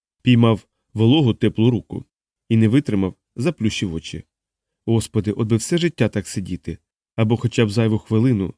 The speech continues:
хоча б кілька секунд. Мара минулася. Повернулася різка музика. Запах тютюнового диму, тіснота готельного бару. Хтось мимохідь зачепив Влада плечем,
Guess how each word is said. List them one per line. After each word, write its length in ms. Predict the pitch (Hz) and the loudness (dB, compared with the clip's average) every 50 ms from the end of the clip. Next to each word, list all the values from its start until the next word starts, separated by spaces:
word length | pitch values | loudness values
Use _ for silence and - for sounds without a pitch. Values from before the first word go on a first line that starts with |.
| _ | _
хоча 320 | _ _ - 123 - 143 127 | _ _ -4 -2 0 0 -2
б 80 | - | -2
кілька 280 | _ - 127 - - 127 | _ -4 -6 -4 -4 -6
секунд. 500 | - - 143 - _ - 73 69 - - _ _ _ _ _ _ _ _ _ _ _ | -6 -6 -8 -10 _ -10 -12 -12 -12 -16 _ _ _ _ _ _ _ _ _ _ _
Мара 220 | 110 117 139 185 | 0 2 2 4
минулася. 560 | 202 180 127 98 85 78 71 71 - - - - - _ _ _ _ _ _ | 4 2 2 0 0 -4 -6 -8 -10 -12 -14 -16 -16 _ _ _ _ _ _
Повернулася 720 | - 123 117 120 117 113 113 113 110 107 - - 107 - | 2 4 4 4 4 2 2 2 2 0 0 -2 -2 0
різка 320 | 110 113 113 - - - 110 | 0 0 -2 -2 -2 -2 -2
музика. 500 | 123 117 104 - - - - - 98 - _ _ _ _ _ _ _ _ | 0 -2 -2 -6 -10 -14 -14 -18 -20 -20 _ _ _ _ _ _ _ _
Запах 360 | - 104 117 117 - 117 101 - | -2 0 2 2 2 0 -2 0
тютюнового 560 | - 113 - 117 110 110 107 107 104 107 110 | 0 0 2 2 2 4 4 4 2 2 0
диму, 380 | 98 113 135 143 123 101 - - _ _ _ _ _ _ | 2 2 2 2 2 0 -2 -4 _ _ _ _ _ _
тіснота 500 | - 117 107 - 120 110 - - 151 - - | -2 -2 0 2 0 0 0 -2 -4 -2 0
готельного 580 | 123 147 - - 117 104 101 104 107 110 113 | -2 -2 0 0 0 0 2 2 0 0 -2
бару. 340 | 104 101 90 80 - - - _ _ _ _ _ _ _ _ _ | -2 -4 -8 -8 -8 -10 -14 _ _ _ _ _ _ _ _ _
Хтось 320 | _ - - 127 110 - - | _ 0 2 2 4 4 4
мимохідь 500 | 113 113 110 110 - - 175 156 - _ | 2 2 2 0 -2 -2 -4 -4 -4 _
зачепив 440 | - 104 113 104 - 117 - 127 120 | -4 -4 -2 0 0 0 2 4 2
Влада 260 | 107 107 110 104 113 | 4 4 2 2 0
плечем, 440 | 107 - 110 104 - - 160 170 165 | 0 0 -2 -4 0 0 0 0 0